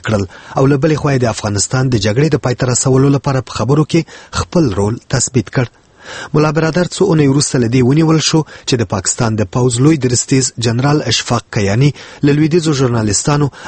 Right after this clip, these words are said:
او د ناټو له چارواکو سره په خبرو کې ټینګار وکړ چې هیواد یې غواړي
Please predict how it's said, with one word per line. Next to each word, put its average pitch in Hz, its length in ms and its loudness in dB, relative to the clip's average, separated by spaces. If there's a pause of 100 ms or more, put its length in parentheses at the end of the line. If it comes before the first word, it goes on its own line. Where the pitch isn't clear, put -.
(100)
او 135 80 2
د 135 80 0 (100)
ناټو 147 320 2
له 139 120 0
چارواکو 107 400 -2
سره 95 180 -4
په - 120 -8
خبرو 127 340 0
کې 90 340 -4
ټینګار 131 340 2
وکړ 107 260 -2
چې - 140 -4
هیواد 101 400 0
یې 98 140 0
غواړي 143 260 2